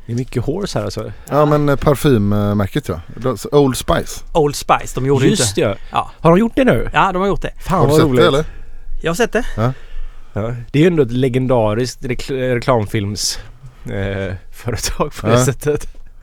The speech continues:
Speaker 2: Jag såg här på fjärde våningen, såg jag alla accessoarer de hade haft,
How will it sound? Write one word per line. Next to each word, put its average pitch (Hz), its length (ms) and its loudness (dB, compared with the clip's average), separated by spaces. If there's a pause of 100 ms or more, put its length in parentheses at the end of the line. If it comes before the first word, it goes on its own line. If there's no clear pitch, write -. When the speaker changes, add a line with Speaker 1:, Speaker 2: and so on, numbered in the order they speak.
(300)
Speaker 2:
Jag 127 100 4
såg 139 180 2
här 131 80 4
på 120 100 -2
fjärde 131 260 4
våningen, 127 220 4
såg 120 200 0
jag 110 140 4
alla 107 420 2 (340)
accessoarer 107 480 0
de 123 100 0
hade 127 140 2
haft, - 400 -6